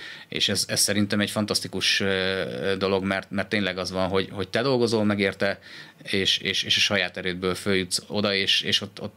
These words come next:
tényleg így magadba tudod, eh, fogadni a világot, és ezek után egyébként, ha meg hazajössz, és, és, eh, és jól tudsz beszélni, akkor ezeket, ezeket el tudod mondani azoknak a hallgatóknak, akik mondjuk ámulnak, és saját maguk nem bát-,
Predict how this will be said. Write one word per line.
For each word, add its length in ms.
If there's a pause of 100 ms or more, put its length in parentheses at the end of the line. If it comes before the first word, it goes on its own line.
(100)
tényleg 260
így 80
magadba 360
tudod, 360
eh, 80 (360)
fogadni 400
a 80
világot, 420
és 120
ezek 280
után 220
egyébként, 420
ha 60
meg 140
hazajössz, 540 (640)
és, 360
és, 440
eh, 240 (760)
és 180
jól 160
tudsz 160
beszélni, 420
akkor 220
ezeket, 300
ezeket 420
el 140
tudod 220
mondani 280
azoknak 340
a 40
hallgatóknak, 580
akik 220
mondjuk 220
ámulnak, 460
és 100
saját 320
maguk 240
nem 280
bát-, 280